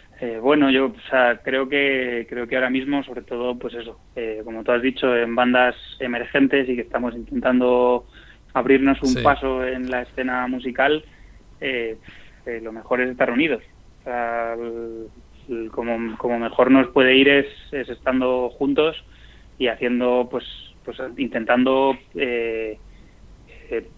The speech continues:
Speaker 1: hacer cosas lo más juntos posibles. O sea, por ejemplo, ahora, eh, Crazy Times, que es un grupo que, pues, que colegas con los que de hecho íbamos a tocar este año, pero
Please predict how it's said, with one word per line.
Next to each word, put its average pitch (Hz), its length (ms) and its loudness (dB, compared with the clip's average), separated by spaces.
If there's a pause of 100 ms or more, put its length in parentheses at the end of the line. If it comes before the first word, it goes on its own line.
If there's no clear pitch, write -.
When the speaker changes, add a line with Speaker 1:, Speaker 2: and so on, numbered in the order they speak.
Speaker 1:
hacer 135 300 -4
cosas 135 320 4 (180)
lo 123 160 -4
más 123 180 0
juntos 135 280 -2
posibles. 123 500 -6 (160)
O - 40 -20
sea, 117 120 -4
por 113 120 -12
ejemplo, 127 300 -2
ahora, 127 680 4 (480)
eh, 120 440 -4 (280)
Crazy 131 280 0
Times, 143 380 2
que - 100 -8
es 113 60 -12 (120)
un 120 120 -12
grupo 123 320 -6
que, 120 600 -2 (300)
pues, - 120 -20 (560)
que 113 80 -12
colegas 127 440 2
con 123 140 -8
los 117 120 -10
que 123 120 -6
de 120 100 -2
hecho 123 140 -4
íbamos 131 240 0
a 127 40 -8
tocar 127 240 0
este 123 200 -4
año, 135 260 0
pero 120 240 -4